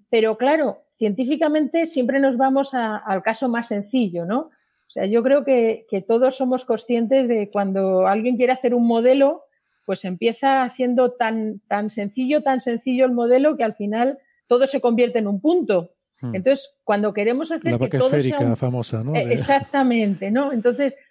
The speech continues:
Speaker 1: cuando queremos hacer que todo sea un punto, pues sí, en la parte de arriba del punto es donde pasan las cosas más graves. No exactamente en el polo, un poco más abajo, porque hay una corriente que se llama el electrojet.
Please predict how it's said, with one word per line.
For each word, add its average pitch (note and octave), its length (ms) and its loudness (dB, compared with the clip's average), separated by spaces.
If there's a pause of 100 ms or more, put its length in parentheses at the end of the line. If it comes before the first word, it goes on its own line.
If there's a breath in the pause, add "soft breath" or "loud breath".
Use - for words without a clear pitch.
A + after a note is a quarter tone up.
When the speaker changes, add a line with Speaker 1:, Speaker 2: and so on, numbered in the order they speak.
(160 soft breath)
Speaker 1:
cuando G#3 240 0
queremos B3+ 320 0
hacer F4 240 0
que B3+ 100 0
todo C4+ 220 2
sea D#4+ 160 -4
un C#4 120 0
punto, E4 400 2
pues G3+ 140 -2
sí, C#4+ 300 0
en G3+ 80 -2
la G#3 120 0
parte D4 240 0
de E4 80 2
arriba D4+ 340 2
del C4+ 180 2
punto D#4+ 540 2
es A#3+ 100 0
donde C4 240 0
pasan B3+ 380 -4
las A#3+ 140 -4
cosas A3+ 340 -4
más G#3+ 220 -2
graves. E3 400 -2
No B3 120 2
exactamente E4 560 -2
en A#3+ 80 0
el G#3 120 -4
polo, F3+ 300 2
un G3+ 100 -4
poco C#4+ 240 -4
más B3 220 -6
abajo, F3+ 480 -8 (540)
porque A3+ 240 -2
hay B3 140 2
una D#4+ 200 0
corriente B3+ 640 0
que G3+ 80 -2
se G3+ 140 -4
llama A#3 220 0
el A#3+ 80 2
electrojet. G#3 720 0